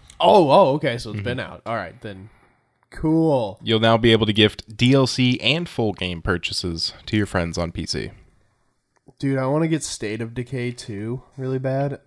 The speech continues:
Speaker 1: but I think you can only get it on the Windows Store. You can't get it on Steam.
Speaker 2: Really?
Speaker 1: Yeah.
Speaker 2: Uh, there's a weird stipulation, though. For some reason, you cannot gift more than two discounted items within a fourteen-day period.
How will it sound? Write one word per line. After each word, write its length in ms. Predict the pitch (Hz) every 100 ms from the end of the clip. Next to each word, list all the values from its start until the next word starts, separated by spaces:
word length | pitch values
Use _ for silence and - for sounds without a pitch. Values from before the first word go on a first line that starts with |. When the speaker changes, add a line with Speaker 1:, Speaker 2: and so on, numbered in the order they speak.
| -
Speaker 1:
but 200 | 117 117
I 100 | 113
think 320 | 120 123 123
you 100 | 120
can 140 | 127
only 240 | 107 110 107
get 180 | 107 107
it 100 | 110
on 140 | 104
the 60 | 101
Windows 440 | 98 101 101 104
Store. 420 | - 98 98 98 _ _ _ _ _ _ _ _ _
You 100 | 107
can't 260 | 113 131 107
get 120 | 107
it 80 | 104
on 140 | 101 98
Steam. 440 | - 101 95 98 _ _
Speaker 2:
Really? 260 | 110 113 147 -
Speaker 1:
Yeah. 360 | 101 95 95 - _ _ _ _ _ _ - - -
Speaker 2:
Uh, 240 | 95 98 95
there's 240 | 110 113
a 40 |
weird 300 | 107 135 165
stipulation, 600 | - 156 143 127 151 123
though. 160 | 95 87
For 140 | -
some 240 | 104 127 135
reason, 280 | 131 113 107
you 100 | 110
cannot 400 | 117 113 107 104
gift 300 | 113 - 113
more 200 | 110 104
than 160 | 95
two 380 | 90 - 135 147
discounted 640 | 127 135 - 123 117 117
items 400 | - 113 110 101 104
within 220 | 98 107
a 60 |
fourteen-day 800 | 87 - 113 - 113 107 104 104
period. 500 | 101 110 110 95 76